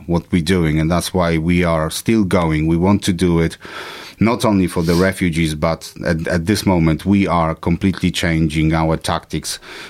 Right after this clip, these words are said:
from helping Western Ukraine and Polish refugee centers. We are switching our, because we've got now logistics, thanks to our new friends from Dnipro, Siergiejs and, uh, and, uh, Władimir, Vovo,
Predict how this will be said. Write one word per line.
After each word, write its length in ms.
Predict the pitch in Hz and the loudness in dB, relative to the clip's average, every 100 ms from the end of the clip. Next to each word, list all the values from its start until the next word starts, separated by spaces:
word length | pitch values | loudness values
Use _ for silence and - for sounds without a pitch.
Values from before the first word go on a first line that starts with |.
| - | -4
from 240 | 104 90 | 0 2
helping 580 | 98 110 107 95 87 82 | 2 2 2 2 2 2
Western 580 | 101 101 - 92 87 85 | 2 0 0 2 4 4
Ukraine 640 | 92 101 - 98 90 82 | 4 2 0 0 0 0
and 300 | 80 80 80 | 2 0 0
Polish 420 | 101 98 90 82 | 0 0 0 0
refugee 440 | 98 101 98 85 82 | 0 0 0 -2 -2
centers. 600 | - 87 82 82 76 - | 0 0 0 -2 -4 0
We 220 | 90 90 | 2 2
are 100 | 78 | 0
switching 520 | - 95 92 90 82 | 0 0 0 0 0
our, 420 | - 98 90 82 - - | 0 0 2 0 -4 -14
because 240 | - 101 | -2 0
we've 180 | 101 98 | 2 2
got 160 | 95 90 | 2 2
now 160 | 92 | 2
logistics, 760 | 87 87 80 90 - 80 - - - - - | 2 0 0 -2 -2 -6 -6 -14 -16 -20 -8
thanks 360 | - 95 85 - | -2 -2 -2 0
to 140 | 92 | 2
our 180 | 82 82 | 2 2
new 220 | 87 90 | 2 2
friends 520 | - 95 87 85 - | 0 -2 0 0 -2
from 340 | - 85 82 76 | -4 0 0 2
Dnipro, 580 | 82 92 - 87 80 78 | 2 0 2 0 2 0
Siergiejs 720 | - 90 87 82 82 78 76 | -2 0 0 0 0 0 0
and, 240 | 78 78 | 2 2
uh, 200 | 78 78 78 - - - - | 2 0 -4 -12 -16 -16 -8
and, 260 | 85 82 78 | -2 -2 0
uh, 280 | 82 80 76 | 0 0 0
Władimir, 720 | 85 87 90 90 85 82 80 | 0 2 2 4 2 2 0
Vovo, 600 | 78 85 80 80 80 76 | 0 0 0 0 0 -2